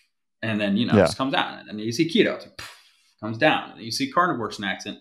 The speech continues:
Speaker 1: or, I mean, carnivore. And we're still on the high end of carnivore, for,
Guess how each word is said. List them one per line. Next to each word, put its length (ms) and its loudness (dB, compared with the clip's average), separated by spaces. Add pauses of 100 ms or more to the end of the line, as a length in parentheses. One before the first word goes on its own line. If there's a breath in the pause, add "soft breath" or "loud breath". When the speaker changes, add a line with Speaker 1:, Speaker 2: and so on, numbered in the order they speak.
Speaker 1:
or, 60 -8
I 40 -4
mean, 140 -4
carnivore. 420 0 (300 loud breath)
And 80 -4
we're 120 6
still 380 4
on 160 0
the 60 -6
high 300 -2
end 140 -8
of 80 -18
carnivore, 480 -10 (120)
for, 260 -4